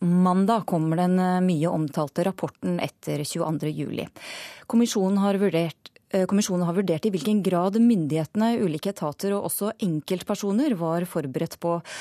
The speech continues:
og hvordan de håndterte terroren som rammet oss tjueandre juli i fjor. Trond Blattmann, du er leder for støttegruppen etter tjueandre juli, og du mistet selv en, eh, sønn på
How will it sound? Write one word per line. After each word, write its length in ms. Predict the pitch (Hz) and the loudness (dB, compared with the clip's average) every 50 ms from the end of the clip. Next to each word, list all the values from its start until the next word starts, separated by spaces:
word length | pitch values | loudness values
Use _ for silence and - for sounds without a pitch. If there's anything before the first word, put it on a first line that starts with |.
| - - - - | -14 -16 -12 -8
og 240 | - 165 165 170 170 | -4 -2 0 0 0
hvordan 180 | 165 160 170 165 | 0 -2 -2 0
de 100 | 160 170 | -2 -2
håndterte 540 | 170 202 208 - - - 180 165 156 - 233 | -2 -2 -4 -4 -2 -2 -2 -2 0 -2 -4
terroren 460 | - - 180 165 165 196 220 190 135 | -2 0 -2 0 0 0 0 0 -2
som 240 | - - 160 156 156 | -4 -4 -4 -2 -2
rammet 340 | 156 165 160 139 135 131 - | -2 -2 -4 -4 -4 -4 -6
oss 220 | 143 139 - - | -8 -8 -6 -6
tjueandre 320 | - 175 160 156 143 147 151 | -6 -4 -4 -4 -4 -4 -4
juli 540 | 147 139 139 143 143 147 147 151 147 147 - | -4 -6 -6 -6 -6 -4 -4 -4 -4 -4 -6
i 60 | 156 | -6
fjor. 320 | 151 - - 147 - 135 - - - _ _ _ - - - - - - - - - - - - - - - - - _ _ _ _ _ _ _ - | -8 -8 -8 -8 -8 -10 -12 -18 -20 _ _ _ -20 -20 -20 -20 -20 -20 -20 -20 -20 -20 -20 -20 -20 -20 -20 -20 -20 _ _ _ _ _ _ _ -10
Trond 640 | - - 214 214 220 220 214 220 220 220 220 208 180 | -4 -2 0 2 4 4 4 4 2 2 0 0 0
Blattmann, 480 | 180 180 170 - - 202 196 196 202 190 | -2 -2 -2 -4 -4 -2 0 0 0 0
du 160 | 175 175 180 | 0 2 2
er 140 | 180 175 180 | 2 2 2
leder 280 | 185 170 147 - 160 | 0 0 0 -2 -4
for 200 | 147 - 180 175 | -4 -2 -2 -2
støttegruppen 680 | 175 170 - - 180 - 165 147 151 156 - 170 170 | 0 -2 -2 -4 -6 -6 -6 -6 -6 -6 -6 -4 -4
etter 240 | 170 151 - 175 165 | -4 -4 -4 -4 -6
tjueandre 400 | 151 - 220 - 185 175 180 196 | -4 -4 -4 -4 -2 -2 -2 -2
juli, 460 | 190 185 170 160 151 175 202 214 214 202 | -2 -2 -2 -2 -2 0 0 0 0 0
og 340 | 185 175 170 170 170 165 160 | -2 -2 -2 -2 -2 -2 -2
du 60 | 151 | -2
mistet 380 | 151 180 160 - - 165 - - | -2 -4 -4 -6 -8 -12 -12 -12
selv 480 | - - - - - 160 165 180 185 190 | -12 -12 -10 -6 -4 -4 -2 -2 -2 -2
en, 280 | 165 165 165 165 165 165 | -2 -2 -2 -2 -2 -2
eh, 200 | 165 165 160 160 | -2 -4 -4 -6
sønn 300 | 156 - 160 143 147 147 | -6 -6 -6 -6 -6 -6
på 140 | 143 190 | -4 -4